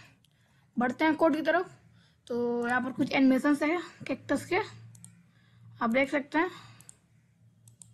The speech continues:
तो यहाँ पर कुछ ये animations है cactus के। तो first यहाँ पर हमें वो animations यहाँ पर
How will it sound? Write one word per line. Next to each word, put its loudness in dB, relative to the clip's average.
तो -8
यहाँ 0
पर -2
कुछ 0
ये 2
animations 2
है -2
cactus -4
के। 0
तो 0
first 4
यहाँ 4
पर 4
हमें 4
वो 4
animations 4
यहाँ 4
पर 2